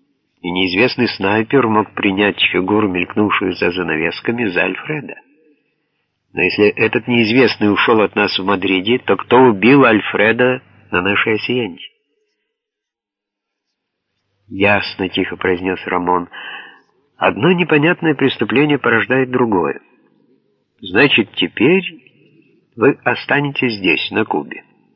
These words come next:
«Да, до четвёртого, пятого июня. Мануэль позвонил мне домой». «Он сам звонил?» «Да, сказал, что мы должны несколько дней пробыть на Кубе, а вместо нас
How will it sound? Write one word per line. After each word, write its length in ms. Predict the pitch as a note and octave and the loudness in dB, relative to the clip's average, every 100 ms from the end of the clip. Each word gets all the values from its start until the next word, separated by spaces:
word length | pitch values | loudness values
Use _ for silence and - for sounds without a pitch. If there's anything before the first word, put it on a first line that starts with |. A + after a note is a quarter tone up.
| _ _ | _ _
«Да, 360 | F#2+ A2+ A2+ G#2 | -4 0 2 2
до 200 | F#2+ C3 | 2 2
четвёртого, 720 | - D3+ E3+ E3 B2+ - G2 | 2 0 2 4 2 -2 -4
пятого 540 | F2+ C3+ D#3 C3+ A#2+ G#2+ | -2 -2 -2 -2 0 0
июня. 500 | F2 E2 E2 D#2+ - _ - - - - _ | 0 -2 -2 -6 -10 _ -20 -18 -18 -20 _
Мануэль 680 | F#2+ A#2 B2+ D3 C#3 B2 G#2+ _ _ _ | 0 4 6 8 6 4 -2 _ _ _
позвонил 600 | A#2 G#2 B2 C3+ B2 G2 | 0 2 2 4 2 0
мне 220 | F2+ G2+ | -2 -2
домой». 400 | G2+ G#2 F2 - _ _ _ _ _ _ _ _ _ _ _ _ _ _ _ _ _ | -2 -2 -6 -14 _ _ _ _ _ _ _ _ _ _ _ _ _ _ _ _ _
«Он 140 | F2 F#2 | -6 -4
сам 320 | - D3 F3 | 0 2 2
звонил?» 480 | C#3+ A2 E2 C#2 - - - | 0 0 0 -4 -8 -16 -16
«Да, 280 | F2+ B2 C#3+ - | -2 0 0 -2
сказал, 420 | - F#2 F2 C#3+ C3+ | -4 -2 0 -2 -4
что 180 | - | -2
мы 100 | G2+ | 0
должны 320 | F#2+ F#2 F2 G#2 | 2 0 0 0
несколько 520 | F#2 F#2+ G#2 F#2+ E2+ | 0 -2 -4 -4 -4
дней 200 | F2+ F#2 | -2 -2
пробыть 440 | - F#2 D#2+ D2+ | -2 -2 -2 -4
на 100 | D2+ | -4
Кубе, 380 | - C3 D3 D#3 - - - _ _ _ _ _ | -2 0 0 -4 -8 -20 -20 _ _ _ _ _
а 160 | - | -2
вместо 380 | F2+ G2 A2 A2 | 0 0 0 -2
нас 180 | G2+ C#3+ | 0 -2